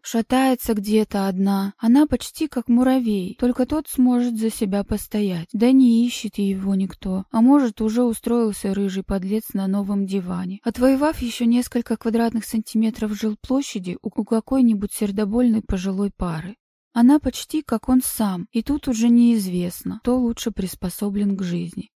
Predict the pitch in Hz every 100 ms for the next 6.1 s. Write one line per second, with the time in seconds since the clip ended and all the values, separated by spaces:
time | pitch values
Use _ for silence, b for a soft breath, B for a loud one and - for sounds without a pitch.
0 | - 262 - 285 240 233 254 269 220 214
1 | 208 208 240 226 - 247 285 - - 190
2 | - 208 208 220 214 202 196 190 202 190
3 | - 202 226 294 - - 220 - 226 -
4 | 220 202 196 202 - - - 190 190 196
5 | 185 190 180 185 190 - 190 185 - 175
6 | 165